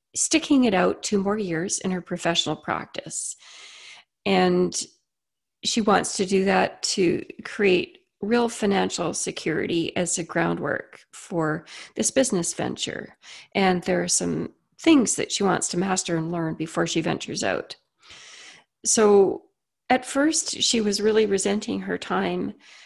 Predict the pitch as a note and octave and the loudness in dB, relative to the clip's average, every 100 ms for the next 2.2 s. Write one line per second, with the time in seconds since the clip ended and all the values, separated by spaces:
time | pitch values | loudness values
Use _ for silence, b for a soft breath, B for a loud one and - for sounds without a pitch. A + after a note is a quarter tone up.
0 | B _ F#3+ E3 - - F3+ G#3 - - | B _ 0 0 -2 -2 2 2 0 -10
1 | - B B B B - - F#3+ F3 - | -16 B B B B -2 2 2 0 -4
2 | - - | -6 -12